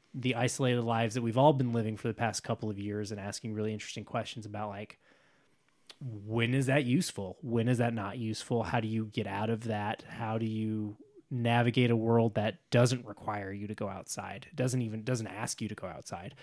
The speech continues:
Uh, whereas The Net, you know, it's a little bit more shameful to, to be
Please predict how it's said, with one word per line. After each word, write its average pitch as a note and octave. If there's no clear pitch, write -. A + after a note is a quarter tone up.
Uh, G#2
whereas A#2
The A#2
Net, A#2+
you B2
know, G#2+
it's G#2
a B2
little A2+
bit A2+
more A2+
shameful A#2+
to, A#2+
to -
be A#2+